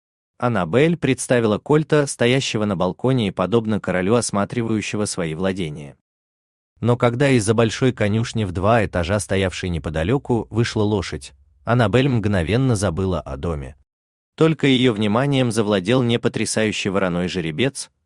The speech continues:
а сидящий на нем всадник с обнаженным торсом. Может быть, Аннабель и страдала от сердечных травм, но была не настолько подавленной,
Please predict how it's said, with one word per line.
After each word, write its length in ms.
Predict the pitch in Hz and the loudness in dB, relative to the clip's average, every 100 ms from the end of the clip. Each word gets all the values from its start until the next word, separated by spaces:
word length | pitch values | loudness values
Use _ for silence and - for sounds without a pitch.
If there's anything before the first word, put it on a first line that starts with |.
| - | -8
а 120 | 101 | -6
сидящий 520 | - 110 127 143 - | -2 0 0 0 -2
на 140 | 120 117 | 0 0
нем 220 | 110 92 | 0 -2
всадник 480 | - 104 110 123 - | -2 -2 -2 -4 -4
с 80 | |
обнаженным 580 | 95 95 92 78 85 85 | -6 -2 -2 -2 -4 -4
торсом. 500 | 80 98 - - 64 _ _ _ _ _ _ _ _ - | -2 -4 -4 -14 -14 _ _ _ _ _ _ _ _ -6
Может 340 | 120 143 135 | 2 2 2
быть, 220 | 127 135 | 2 2
Аннабель 460 | 117 101 87 104 120 | 4 2 2 2 2
и 40 | |
страдала 540 | 110 - 98 95 110 101 | 0 0 0 2 4 2
от 140 | 90 | 0
сердечных 580 | - 98 90 92 92 90 | -4 -4 -4 -6 -6 -8
травм, 460 | - 120 69 69 - _ _ - | -2 -2 -4 -10 -16 _ _ 0
но 140 | 131 | 2
была 280 | 147 165 170 | 4 2 4
не 100 | 135 | 4
настолько 500 | 123 110 127 110 110 | 2 0 0 0 0
подавленной, 720 | 95 85 107 98 90 76 | -2 2 0 0 -2 -4